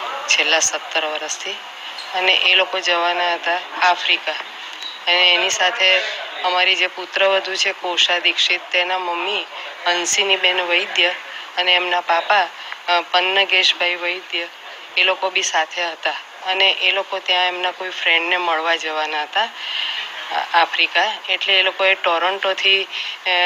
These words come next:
international flight લીધું અને એ લોકો ને કેન્યા પહોંચ્યા અને ત્યાંથી એ લોકોએ, અ,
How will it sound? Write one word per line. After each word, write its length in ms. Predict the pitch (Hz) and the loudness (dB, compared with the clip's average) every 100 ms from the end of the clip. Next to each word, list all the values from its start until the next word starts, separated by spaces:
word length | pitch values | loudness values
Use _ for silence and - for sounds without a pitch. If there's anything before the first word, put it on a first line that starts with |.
| 180 180 | 4 4
international 760 | 185 175 185 196 190 175 - 180 | 0 0 2 2 2 -4 -6 -10
flight 480 | - 170 165 160 160 | -4 0 0 0 -4
લીધું 320 | 160 175 202 - - - - - | -6 -6 -14 -14 -18 -16 -16 -6
અને 320 | 175 175 180 185 | 0 4 4 4
એ 180 | 196 | 2
લોકો 220 | 180 180 185 185 185 180 | 0 0 0 0 0 2
ને 280 | 175 175 - - | 2 2 -2 -2
કેન્યા 440 | 175 180 190 190 175 - | 0 2 2 0 -2 -8
પહોંચ્યા 460 | 180 175 175 185 180 - | -6 -4 -2 -2 -2 -6
અને 160 | 175 180 | -4 -2
ત્યાંથી 400 | 175 160 - 196 | 2 0 0 2
એ 120 | 180 | 2
લોકોએ, 460 | 175 180 175 | 0 0 0
અ, 40 | 175 | 2